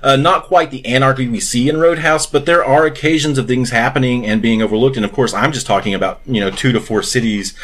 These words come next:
uh, that are just for us. But I mean, you look at the spate of everybody else, and over time, uh, that's, you know, could be, you know, quite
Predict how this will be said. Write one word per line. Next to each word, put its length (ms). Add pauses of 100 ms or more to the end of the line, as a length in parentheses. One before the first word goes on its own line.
(240)
uh, 200
that 160
are 160
just 180
for 140
us. 160
But 100
I 60
mean, 360
you 200
look 180
at 60
the 80
spate 320
of 100
everybody 340
else, 280
and 80
over 100
time, 460 (260)
uh, 200
that's, 300 (120)
you 160
know, 400
could 260
be, 300
you 100
know, 100
quite 460